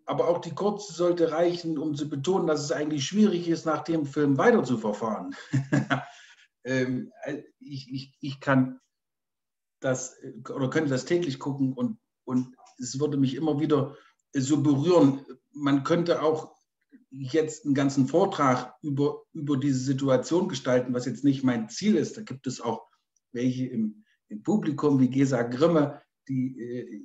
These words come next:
ihren, ihre Doktorarbeit bei uns macht und sich ethnografisch mit, äh, mit Prozessen der Provenienzforschung oder auch Restitution auseinandersetzt. Sprich,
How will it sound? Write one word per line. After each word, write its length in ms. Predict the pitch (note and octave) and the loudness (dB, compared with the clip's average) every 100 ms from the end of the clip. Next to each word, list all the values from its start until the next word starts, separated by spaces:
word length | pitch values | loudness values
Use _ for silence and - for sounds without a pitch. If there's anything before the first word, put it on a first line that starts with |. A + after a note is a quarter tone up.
| - - | -20 -12
ihren, 360 | A#2+ B2+ A#2 B2 | -6 -4 -4 -4
ihre 340 | A2 A2 A2 | -6 -4 -4
Doktorarbeit 600 | D3+ D#3+ F3 E3 D#3 D3 | -4 -2 -2 0 0 0
bei 120 | D3 | 0
uns 240 | C#3+ C3+ C#3 | 2 2 2
macht 360 | C3+ C3+ - | 2 0 -2
und 240 | C3 A#2+ - | 0 0 0
sich 200 | B2 - | -4 -4
ethnografisch 720 | B2+ B2 A2 B2+ C#3 C#3 C3 | -2 -2 0 -4 -2 -2 0
mit, 280 | B2+ A2+ - A#2 | 0 0 -10 -12
äh, 100 | A2 | -6
mit 260 | A2+ A2 | -6 -8
Prozessen 500 | - A2 - C3+ C3+ | -10 -10 -4 -4 -4
der 60 | A2+ | -6
Provenienzforschung 920 | A#2 A#2 A#2 C3+ D#3 C3+ B2 B2+ B2 | -6 -4 -2 -2 -2 -4 -4 -2 -2
oder 220 | A2+ A#2 | -4 -6
auch 160 | A2+ - | -6 -6
Restitution 640 | B2 - A#2+ A2 - G3 | -6 -6 -8 -4 0 0
auseinandersetzt. 640 | D3+ B2+ B2+ B2+ A#2 A#2+ A2+ | 0 -2 0 0 0 -2 -4
Sprich, 340 | - C#3 C3+ | -2 -2 -2